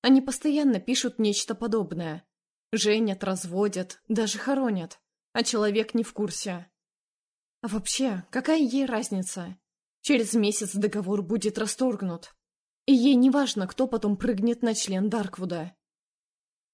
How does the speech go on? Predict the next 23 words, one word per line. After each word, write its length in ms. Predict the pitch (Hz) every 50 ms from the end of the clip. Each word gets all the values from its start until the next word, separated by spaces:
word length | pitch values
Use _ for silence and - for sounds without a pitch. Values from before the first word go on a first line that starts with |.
| _ _
В 160 | - 233 254
глазах 480 | 202 247 233 220 196 247 254 254 - -
противно 420 | 214 208 - - 226 196 202 208
защипало, 680 | 185 175 185 - - 214 - 226 233 247 247 208 196 185
и 200 | - - 214 202
Шерил 380 | - - 262 262 240 220 190
с 100 | 180 -
преувеличенной 760 | - - 202 220 208 185 190 220 240 233 - - 220 208 202
внимательностью 800 | 190 185 190 220 247 262 262 262 - 214 202 196 185 - - 208
начала 360 | 202 196 185 - 214 214 220 226
разглядывать 600 | 220 196 175 170 202 196 190 190 185 190 185 -
окно. 420 | 208 - - 202 180 175 175 170 _ _ _ _ _ _ _ _ _ _ _ _ _ _ -
Недолго. 680 | 302 294 214 185 196 190 180 170 - 165 165 180 180 _ _ _ _ _ _ _ _ _ _ _ _ _ _ _ _ _ _ _ _ _ _ _ _ _ _ _ _ _ _ _
"Ой!" 300 | 294 320 311 240 196 - - _ _ _ _ _ _ _ _ _ _ _ _ _ _ _ _ _ _ _ _ _ _
Под 200 | 233 226 - -
попой 320 | 220 214 214 262 240 208
вместо 360 | 202 202 202 196 190 - 220
мягкого 440 | 202 196 196 196 - - 202 196 196
кресла 420 | 196 - 202 208 208 - - 202
оказались 500 | 190 185 214 202 202 208 208 202 208 -
твёрдые 460 | - - 196 214 220 247 196 190 208 196
мужские 460 | 202 208 - - - - 240 226 220
колени, 580 | - 262 247 233 202 180 170 165 165 180 -